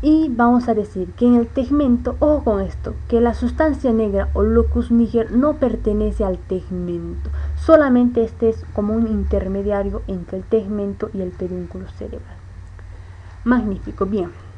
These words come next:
En el tegmento tenemos unas formaciones que son grises y otras formaciones que son blancas.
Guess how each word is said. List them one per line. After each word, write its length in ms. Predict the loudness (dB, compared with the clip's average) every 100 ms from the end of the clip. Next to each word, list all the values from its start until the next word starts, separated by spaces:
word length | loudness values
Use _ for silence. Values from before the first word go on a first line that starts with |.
| -20 -18 -18 -18 -18 -20 -18 -14 0
En 120 | 4
el 100 | 4
tegmento 460 | 4 4 4 2 2
tenemos 540 | 2 2 0 -4 -10 -16 -16 -12 0
unas 300 | 4 4 2
formaciones 600 | 0 0 -2 0 0 -4
que 100 | -6
son 240 | -2 -2
grises 400 | 0 0 -2 -4 -2
y 100 | 0
otras 240 | 0 -2
formaciones 680 | -4 -6 -6 -6 -6 -6 -6
que 140 | -8
son 300 | -8 -6 -6
blancas. 520 | -8 -10 -12 -14 -16